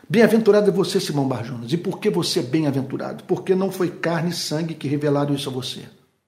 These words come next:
Eu não vou me ater nesse ponto sobre o qual já falei no domingo passado. Você é feliz porque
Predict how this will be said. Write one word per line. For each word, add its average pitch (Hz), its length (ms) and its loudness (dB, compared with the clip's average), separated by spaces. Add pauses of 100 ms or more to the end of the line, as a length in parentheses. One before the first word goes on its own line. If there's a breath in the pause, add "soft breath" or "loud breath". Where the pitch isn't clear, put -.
(160)
Eu 180 80 -10
não 196 100 -4
vou 175 140 0
me 175 60 2
ater 135 340 0
nesse 131 260 -2
ponto 143 300 -2
sobre 143 160 0
o - 20 -8
qual 139 200 -4
já 139 100 -2
falei 139 320 0
no 147 100 -2
domingo 143 300 2
passado. 143 540 -8 (380)
Você 180 320 -2
é 214 40 2
feliz 147 500 -2
porque 180 460 0